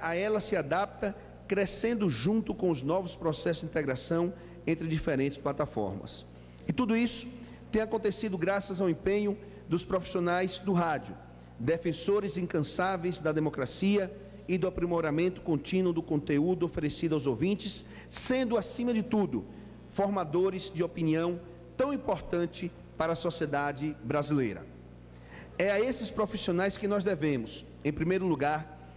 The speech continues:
dedicar esta homenagem no dia de hoje, pois foram eles que fizeram a grandeza do rádio brasileiro. Como não poderia deixar de registrar, o rádio no Brasil, principalmente no meu querido estado de Sergipe, tem um papel fundamental em,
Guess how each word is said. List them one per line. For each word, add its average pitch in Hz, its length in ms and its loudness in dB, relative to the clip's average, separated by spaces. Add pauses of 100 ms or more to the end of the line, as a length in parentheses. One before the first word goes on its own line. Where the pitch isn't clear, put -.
(160)
dedicar 175 400 0
esta 202 180 -2
homenagem 180 720 2
no 165 120 4
dia 175 140 2
de 175 120 2
hoje, 180 360 2 (520)
pois 185 180 2
foram 214 240 2
eles 220 340 2
que 220 120 -2
fizeram 190 440 2
a 196 40 0
grandeza 170 600 2
do 170 120 2
rádio 139 280 0
brasileiro. 139 560 2 (800)
Como 196 160 2
não 220 100 2
poderia 185 300 2
deixar 175 260 2
de 156 60 0
registrar, 156 640 -2 (480)
o 139 80 2
rádio 208 320 2
no 220 80 2
Brasil, 202 380 2
principalmente 202 440 0
no 170 80 2
meu 196 220 4
querido 208 260 -6
estado 170 340 -2
de - 60 -10
Sergipe, 151 600 0 (460)
tem 226 140 2
um 233 80 2
papel 208 400 0
fundamental 233 880 2
em, 208 80 -6